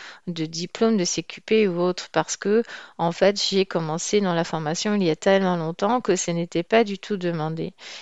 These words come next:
Et puis, en fait, personne ne me l'a jamais demandé par la suite.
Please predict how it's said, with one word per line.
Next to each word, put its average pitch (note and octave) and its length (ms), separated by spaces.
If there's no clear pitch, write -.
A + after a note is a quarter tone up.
Et F3 120
puis, C#4 200
en G3+ 80
fait, B3 340
personne C4 440
ne - 20
me G3 100
l'a F3+ 140
jamais G3 380
demandé E3+ 480
par F3+ 200
la E3 120
suite. - 480